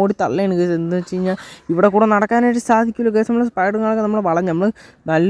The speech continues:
രീതിയിൽ തന്നെ ഫയർ ചെയ്യുന്നുണ്ട്. എന്നാലും സ്പൈഡേഴ്സും കാണാൻ ചാവുന്നില്ല, നല്ല വെടി കൊണ്ടിട്ട്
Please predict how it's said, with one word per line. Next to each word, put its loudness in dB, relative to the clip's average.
രീതിയിൽ 2
തന്നെ 0
ഫയർ 4
ചെയ്യുന്നുണ്ട്. 2
എന്നാലും 0
സ്പൈഡേഴ്സും 0
കാണാൻ -2
ചാവുന്നില്ല, 0
നല്ല 0
വെടി 0
കൊണ്ടിട്ട് 0